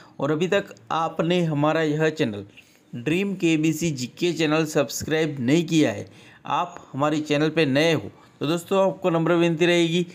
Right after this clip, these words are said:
आप नीचे रहे रेड कलर के सब्सक्राइब बटन को दबा दीजिए और बाजू में रहे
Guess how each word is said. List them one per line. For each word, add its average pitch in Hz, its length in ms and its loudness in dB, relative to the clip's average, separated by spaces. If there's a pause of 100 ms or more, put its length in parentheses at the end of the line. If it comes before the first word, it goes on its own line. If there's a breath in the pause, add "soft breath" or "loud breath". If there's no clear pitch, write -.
(320 loud breath)
आप 180 260 -4
नीचे 156 200 0
रहे 151 220 2 (340 loud breath)
रेड 165 220 0
कलर 151 200 2
के 156 120 0
सब्सक्राइब 151 580 -4
बटन 143 140 -2
को 139 120 0
दबा 120 220 0
दीजिए 131 360 -2 (300 loud breath)
और 127 120 -4
बाजू 151 340 -2
में 202 120 4
रहे 185 200 2